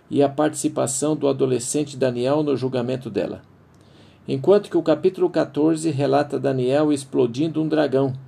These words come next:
que representa o deus Bel, e destruindo o templo dessa divindade. Especificamente sobre o acréscimo ao livro de Daniel,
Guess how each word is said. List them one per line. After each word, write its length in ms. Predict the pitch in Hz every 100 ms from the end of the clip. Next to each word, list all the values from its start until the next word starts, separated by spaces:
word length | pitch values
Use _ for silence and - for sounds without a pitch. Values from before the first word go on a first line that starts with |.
| - - - - - -
que 100 | 113
representa 920 | 131 135 135 113 135 156 - 151 -
o 120 | 127
deus 360 | 110 135 143 104
Bel, 360 | 117 120 87 - - - - - - 123
e 60 |
destruindo 680 | 120 151 139 147 156 180 156
o 60 |
templo 500 | 131 - 170 165 143
dessa 320 | 113 131 131 117
divindade. 720 | 117 110 107 98 - - - _ _ - - - - -
Especificamente 840 | - 185 170 226 - 180 180 170
sobre 340 | - - 160 151
o 60 |
acréscimo 580 | 131 135 156 160 - 131
ao 120 | 131
livro 320 | 120 147 156 135
de 100 | 123
Daniel, 540 | 117 110 135 147